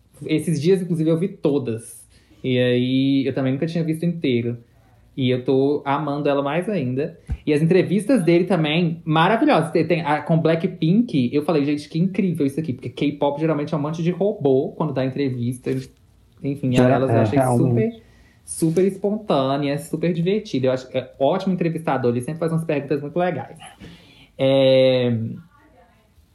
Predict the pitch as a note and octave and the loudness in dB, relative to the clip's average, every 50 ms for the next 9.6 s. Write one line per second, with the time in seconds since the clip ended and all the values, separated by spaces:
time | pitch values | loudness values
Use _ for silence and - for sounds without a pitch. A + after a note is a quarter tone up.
0 | _ - - - _ - - - - - - - - - - - - - G3+ G#3+ | _ -20 -20 -20 _ -20 -20 -20 -20 -20 -20 -20 -20 -20 -20 -14 -6 -2 2 2
1 | A3 A3 A#3+ A#3+ A#3+ - C#4 A#3 A3+ A#3 B3 B3 - G#3 G3 G#3 E3+ F#3 F#3 F3+ | 4 4 4 4 4 2 4 4 4 4 4 4 2 0 0 0 2 2 0 2
2 | F#3 F3+ D#3 C#3 C#3 C#3+ C#3+ C3+ - - - F#3 F#3 F3 F3 F3 E3+ E3 D#3+ E3 | 0 0 0 0 -2 -4 -8 -8 -10 -6 0 2 2 4 4 4 2 2 0 0
3 | F#3+ A#3+ C4+ A3+ E3+ - F#3 F#3+ G3+ G3 - A3 G#3+ G#3 A3 G#3 G3 F#3 F#3+ F3+ | 0 0 2 0 2 2 2 2 2 2 0 0 0 2 2 2 2 0 0 -2
4 | F#3+ F#3+ F#3+ F3+ F#3+ F3+ E3+ E3 - E3+ F3 E3 E3+ G3 F#3 F3+ F3+ - - D3 | -2 -2 -2 -2 0 0 -2 0 0 -4 -4 -2 0 0 0 0 -2 -4 -2 -2
5 | C#3 C#3+ C#3+ - D#3 D3 C#3 B2+ B2+ B2+ - C#3 B2+ C3 B2+ B2 C#3 C#3 D3+ D#3+ | -2 -2 -2 -4 -2 -2 0 -2 -2 -4 -4 -6 -4 -4 -2 0 2 2 2 4
6 | D#3 C3+ C3 B2+ B2+ - D#3 C#3+ C#3 C#3 C3+ D3+ D3 D3 D3 C#3+ C3+ C#3+ - - | 2 2 0 0 -2 -2 -2 0 0 0 0 0 0 0 0 0 -2 -4 -4 -4
7 | D#3+ D3 D3 E3 E3 - - D3 C#3+ D3 D#3 D#3+ - - E3+ D3+ D3 C#3+ C#3+ C#3 | -4 -2 -2 -2 -2 0 -2 -2 -2 -2 -4 -6 -4 -2 -2 -2 -2 -2 -2 -2
8 | C#3+ C#3 - D3 - - - - - C#3 C3+ C3 C#3+ C#3+ C#3+ D#3+ C#3+ C3 B2+ C#3 | -4 -2 -2 -4 -4 -4 -14 -14 -8 -6 -2 0 0 0 0 0 -2 0 0 0
9 | C#3 C#3 C#3 C3 A#2 A2+ A2 A2 A2 A2+ - | 0 0 -2 -2 -2 -2 -4 -6 -6 -10 -14